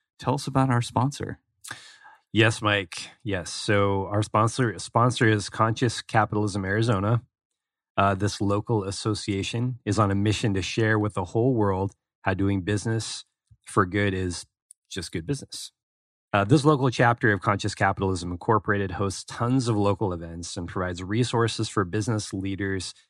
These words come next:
Speaker 2: to instill a higher purpose in their company and engage all their stakeholders. Be sure to check them out at conscious capitalism A Z dot com.
Speaker 1: Yeah,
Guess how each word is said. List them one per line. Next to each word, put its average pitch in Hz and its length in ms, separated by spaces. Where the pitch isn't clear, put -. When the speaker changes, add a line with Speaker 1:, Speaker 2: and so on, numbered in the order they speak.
Speaker 2:
to 110 120
instill 95 320
a 87 100
higher 120 280
purpose 98 600
in 92 80
their 92 140
company 85 520
and 104 80
engage 98 360
all 101 200
their 92 100
stakeholders. - 800
Be 104 120
sure 107 200
to 117 80
check 117 180
them 120 140
out 110 220
at 95 200
conscious 110 500
capitalism 104 760
A 95 220
Z 92 400
dot 87 240
com. 85 480
Speaker 1:
Yeah, 101 320